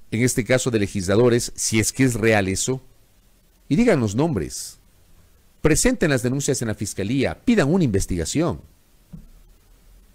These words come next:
Y de ser así,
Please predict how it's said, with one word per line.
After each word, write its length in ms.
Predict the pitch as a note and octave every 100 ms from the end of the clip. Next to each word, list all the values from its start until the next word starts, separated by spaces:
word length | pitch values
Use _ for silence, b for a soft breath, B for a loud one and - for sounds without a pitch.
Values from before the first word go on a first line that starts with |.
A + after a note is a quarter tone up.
| _ _ _ _ _ _ _ _ _ _ _ _ _ _ _ _ _ _ _ _ _
Y 100 | -
de 100 | D3+
ser 220 | C3 G#3 E3+
así, 440 | - F#3+ D#3+